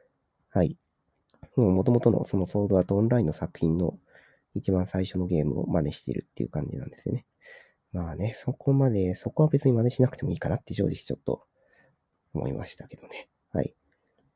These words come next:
ていう感じで、うーんと、なんかソードアートオンラインの世界自体をもう現実に再現する、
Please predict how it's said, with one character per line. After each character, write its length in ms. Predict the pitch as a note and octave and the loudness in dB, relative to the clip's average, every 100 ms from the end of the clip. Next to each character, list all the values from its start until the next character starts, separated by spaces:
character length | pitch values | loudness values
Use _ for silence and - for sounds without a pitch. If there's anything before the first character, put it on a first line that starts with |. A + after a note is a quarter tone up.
| _ _ - | _ _ 4
て 80 | C#3+ | 6
い 60 | |
う 60 | D3+ | 6
感 200 | C3+ C3 | 6 6
じ 140 | B2+ | 6
で、 280 | C3 - - _ _ _ _ _ _ _ _ _ _ _ - | 6 4 -2 _ _ _ _ _ _ _ _ _ _ _ -4
う 120 | B2+ | 2
ー 400 | G#2+ G2+ G2+ G2 | 2 2 0 0
ん 80 | F#2+ _ - | -4 _ -2
と、 480 | F#2+ F#2+ F2+ F#2+ - _ _ _ _ _ _ _ _ _ _ _ _ _ _ _ _ _ - | 0 2 0 -2 -8 _ _ _ _ _ _ _ _ _ _ _ _ _ _ _ _ _ -4
な 100 | A2+ | -4
ん 20 | |
か 80 | - | -2
ソ 180 | - E3+ | 2 4
ー 40 | |
ド 100 | F#3 | 6
ア 80 | G3+ | 4
ー 20 | |
ト 140 | G#3 F#3+ | 4 4
オ 40 | |
ン 60 | F#3+ | 6
ラ 140 | F#3+ | 6
イ 20 | |
ン 40 | A2 | 4
の 100 | E2+ | 2
世 100 | A#2 | 0
界 200 | - F2 | 2 2
自 120 | E2 | 2
体 280 | E2 D2 E2 | 0 0 0
を 200 | D#2+ - | -2 -2
も 200 | F#2 F2+ | -2 2
う 40 | |
現 180 | G#2 A#2 | 2 2
実 200 | B2 A#2+ | 2 2
に 80 | A2 | 0
再 200 | A2 B2+ | 0 2
現 240 | B2+ E2+ | 2 2
す 80 | - | 0
る、 140 | F2 | -2